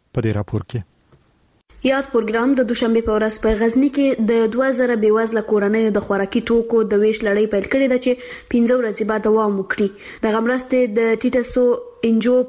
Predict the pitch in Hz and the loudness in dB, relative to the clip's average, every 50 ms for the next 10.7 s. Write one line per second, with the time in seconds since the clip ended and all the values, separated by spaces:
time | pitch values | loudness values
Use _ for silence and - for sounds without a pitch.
0 | - 240 226 226 226 - - - - 220 226 233 247 247 247 - - 220 196 - | -2 -2 -2 0 -2 -4 -4 -4 0 0 2 2 0 -2 -4 -4 -2 -2 0 0
1 | 202 214 214 214 - 214 - - - 214 208 185 - 202 190 190 - - - - | 2 0 0 0 0 -2 -4 -2 -2 -2 -2 0 0 -2 -2 -2 -4 -8 -18 -16
2 | - - - - - 247 247 254 254 269 277 311 311 294 277 254 247 - 247 262 | -16 -14 -6 -2 0 2 2 2 0 0 0 0 0 0 2 2 0 2 2 2
3 | 262 262 254 208 233 226 226 226 226 220 226 220 233 254 214 226 220 220 - - | 2 2 2 0 0 -2 -2 -2 -4 -2 0 0 2 2 0 0 -2 -4 -2 -2
4 | 220 214 220 233 240 240 - 233 - - 226 220 220 202 214 233 233 226 226 226 | 0 2 2 2 0 0 0 -2 -2 0 0 0 0 2 2 2 2 2 2 0
5 | 214 208 - 220 220 214 220 226 - 226 208 208 - - 240 226 254 262 254 254 | 0 0 0 0 0 2 0 0 0 -2 -2 -2 0 0 0 2 2 2 2 2
6 | 254 254 - - - - - - - - 233 233 226 240 247 254 277 285 277 - | 0 -2 -6 -12 -18 -18 -20 -12 -6 -2 0 0 2 2 2 0 0 0 -2 -2
7 | - 277 254 220 254 262 269 - - 226 226 226 226 233 233 226 240 262 269 254 | -2 0 0 2 2 2 2 0 0 0 -2 0 0 -2 -2 0 0 2 2 2
8 | 233 220 220 220 254 254 254 247 - 226 220 233 240 247 247 233 233 220 214 220 | 2 0 0 0 0 -2 -2 0 0 2 2 4 2 2 -2 -2 -2 -2 -2 0
9 | 226 214 208 214 220 240 240 240 233 233 226 214 214 214 226 226 269 285 277 - | 0 0 2 2 2 2 2 0 0 0 0 2 2 2 2 2 2 0 0 0
10 | - 269 254 254 - - - - - - - 269 269 | -2 -2 -2 -4 -8 -16 -18 -16 -12 -6 -2 2 2